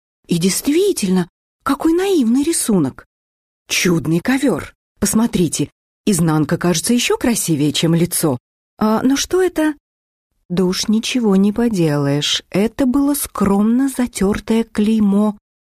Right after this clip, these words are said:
"Made in Germany". Я быстро опустила ковёр. М, нет, нет, изнанка всё-таки гораздо хуже.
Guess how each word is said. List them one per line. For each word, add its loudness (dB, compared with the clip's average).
"Made 2
in 0
Germany". -2
Я 0
быстро -2
опустила -2
ковёр. -2
М, 2
нет, 0
нет, 0
изнанка 2
всё-таки -2
гораздо -2
хуже. -4